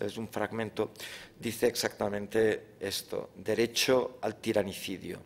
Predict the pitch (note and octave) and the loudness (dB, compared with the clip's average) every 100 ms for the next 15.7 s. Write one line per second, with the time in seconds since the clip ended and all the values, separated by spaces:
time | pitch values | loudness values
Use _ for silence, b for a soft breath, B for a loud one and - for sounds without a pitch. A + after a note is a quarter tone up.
0 | - - A#2 A#2 - G2 - G#2 G2 F#2 | -18 8 10 10 6 2 2 -2 -2 -2
1 | - G#2 F#2+ F2+ F2 - B B B B | 0 0 -2 -6 -10 -18 B B B B
2 | - - A#2 A2 G#2+ A#2+ A2+ - G#2+ G2 | -8 4 6 6 2 0 0 -2 -2 -2
3 | A2 G#2+ - - G2 G2+ G2+ G2+ F#2+ - | -4 -4 -4 -6 -2 0 0 -2 -6 -10
4 | B B B - G#2 A#2 A2 - B B | B B B -4 2 4 2 -4 B B
5 | A#2 B2+ C3 B2+ D#3 - F#2 F#2 F2 - | 4 6 6 8 8 8 2 -6 -6 -6
6 | A#2 - C3 C#3+ B2+ C3 A2+ - A#2+ A#2+ | -2 2 8 8 10 8 8 6 8 10
7 | A#2+ A#2+ A#2+ A2 G2+ A2 G2+ G2+ F#2 G2 | 8 8 6 6 8 6 6 2 0 2
8 | C3 F3+ - A#2 - - G2+ G2+ - A#2 | 2 2 -2 -4 -4 -6 -6 -6 0 6
9 | A#2 A#2 - G2 F#2 A2 A2 A2+ A2+ A2+ | 6 6 2 -4 6 10 12 12 10 8
10 | G2 G2 F#2+ A2 G2+ - G#2 G2+ - - | 4 4 8 10 10 6 4 4 0 -10
11 | - - - - G2+ G2 G#2 G2 G2 F#2 | -20 -20 -2 2 2 2 -2 2 2 2
12 | - - - - A2+ A2 G#2+ G#2 G2 F#2+ | -4 -4 -6 6 8 8 4 2 -2 -6
13 | F2+ - - G2 F#2+ G2+ F#2+ G2+ G#2 A2 | -10 -8 -8 -8 -10 -10 -8 -8 -6 -6
14 | A2 A2+ - G2 G2+ - G2+ - G#2 G2 | -8 -10 -10 -10 -12 -6 -6 -4 -4 -6
15 | G2+ G#2 G2 F#2+ G#2 G#2 F#2+ | -8 -8 -8 -10 -6 -4 -4